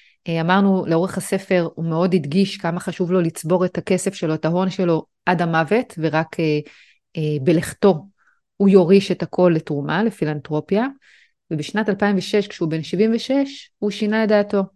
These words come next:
אז בגיל שבעים ושש הוא הודיע שהוא מתכנן להעביר שמונים וחמישה אחוז מהמניות שלו בברקשר האת'ווי, שזה היה שלושים ושבע מיליארד דולר בזמנו, לקבוצת קרנות. הוא יעשה את זה כמובן במשך כמה שנים,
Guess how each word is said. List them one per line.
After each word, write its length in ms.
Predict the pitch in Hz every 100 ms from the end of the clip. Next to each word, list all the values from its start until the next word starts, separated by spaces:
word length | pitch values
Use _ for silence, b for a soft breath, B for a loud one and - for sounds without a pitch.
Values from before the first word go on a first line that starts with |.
| _ _ _ _ _ _ _ _ _ _ _ _ _ _ _ _ _ _ _ _ _
אז 140 | 185 147
בגיל 300 | 170 165 208
שבעים 260 | 214 202 190
ושש 360 | 180 202 190
הוא 100 | 185
הודיע 380 | 165 147 196 170 147 _ _ _ _ _
שהוא 260 | - 185
מתכנן 400 | 180 185 - 202
להעביר 360 | 196 175 160 180
שמונים 400 | - 175 180 208
וחמישה 520 | 196 196 175 170 - 185
אחוז 400 | - 202 196 185
מהמניות 640 | 170 165 165 160 196 202
שלו 260 | 202 185 151
בברקשר 540 | 147 175 170 - 170
האת'ווי, 400 | - 170 170 160
שזה 260 | 156 151 160
היה 120 | 160
שלושים 360 | - 160 208 196
ושבע 300 | - 185 175
מיליארד 460 | 170 160 165 165
דולר 260 | 156 175 165
בזמנו, 500 | 151 147 151 170 214 214 b b b b
לקבוצת 580 | 175 165 - 165 - 180
קרנות. 560 | - 160 151 165 226 240
הוא 220 | 151 139
יעשה 340 | - 147 -
את 60 | 170
זה 60 | 165
כמובן 420 | 151 151 165 156
במשך 380 | 147 160 151 -
כמה 220 | 151 147
שנים, 460 | 143 147 156 214